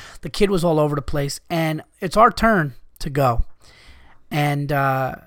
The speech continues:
we're gonna wait, and the kid just jumps in front of us, but his dad's not ready. So he's basically standing with his ice cream, <clears throat> excuse me.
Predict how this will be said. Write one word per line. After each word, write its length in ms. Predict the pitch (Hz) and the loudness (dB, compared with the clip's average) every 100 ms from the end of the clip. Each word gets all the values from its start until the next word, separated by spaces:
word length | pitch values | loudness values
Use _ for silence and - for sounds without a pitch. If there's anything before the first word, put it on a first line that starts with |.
| _ _ - | _ _ 0
we're 180 | 156 | 4
gonna 260 | 156 160 160 | 4 4 2
wait, 280 | 143 180 156 | 4 2 2
and 100 | 135 | -2
the 60 | |
kid 200 | 143 185 | -4 -2
just 180 | 151 139 | -2 -2
jumps 280 | 120 165 165 | -2 -2 -2
in 80 | 143 | -4
front 300 | - 180 196 | 0 4 4
of 100 | 139 | 4
us, 200 | 123 - | 0 0
but 160 | - | 0
his 100 | 135 | 0
dad's 340 | 127 165 170 139 | 0 0 2 2
not 220 | 147 120 | 0 2
ready. 320 | 151 139 92 - - - - | 4 2 0 -12 -20 -20 -6
So 120 | - | 0
he's 100 | 165 | 2
basically 340 | 139 202 - | 2 0 0
standing 580 | 156 - - 208 226 202 | 0 0 2 2 2 0
with 120 | 170 | 0
his 180 | 160 202 | 2 4
ice 180 | 170 156 | 4 0
cream, 280 | - 151 147 - | -2 -4 -4 -2
<clears throat> 680 | - 311 269 - - 240 160 | 0 2 0 -4 -8 -8 -8
excuse 300 | 135 233 180 | -10 -8 -8
me. 160 | 143 | -8